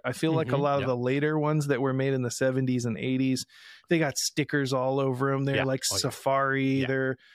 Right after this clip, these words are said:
Speaker 1: you know,
Speaker 2: Got a little plastic tiger stuck to the roof or something.
Speaker 1: all kinds
Speaker 2: Yeah.
Speaker 1: of
Speaker 2: Oh, yeah,
Speaker 1: wacky
Speaker 2: yeah.
Speaker 1: stuff
Speaker 2: Yeah,
Speaker 1: to
Speaker 2: you
Speaker 1: sell
Speaker 2: got
Speaker 1: 'em
Speaker 2: all
Speaker 1: to
Speaker 2: that shit.
Speaker 1: kids, right?
Speaker 2: Yeah, yeah.
Speaker 1: And, and this is kind of a little more plain, a little more basic looking, but man, it's, it's got little tiny Dunlop T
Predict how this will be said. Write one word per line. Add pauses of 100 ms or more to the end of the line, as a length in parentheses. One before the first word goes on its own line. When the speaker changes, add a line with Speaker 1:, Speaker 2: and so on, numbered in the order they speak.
(180)
Speaker 1:
you
know,
Speaker 2:
Got
a
little
plastic
tiger
stuck
to
the
roof
or
something.
Speaker 1:
all
kinds
Speaker 2:
Yeah.
Speaker 1:
of
Speaker 2:
Oh,
yeah,
Speaker 1:
wacky
Speaker 2:
yeah.
Speaker 1:
stuff
Speaker 2:
Yeah,
Speaker 1:
to
Speaker 2:
you
Speaker 1:
sell
Speaker 2:
got
Speaker 1:
'em
Speaker 2:
all
Speaker 1:
to
Speaker 2:
that
shit.
Speaker 1:
kids,
right?
Speaker 2:
Yeah, (180)
yeah.
Speaker 1:
And,
and
this
is
kind
of
a
little
more
plain,
a
little
more
basic
looking,
but
man,
it's,
it's
got
little
tiny (360)
Dunlop
T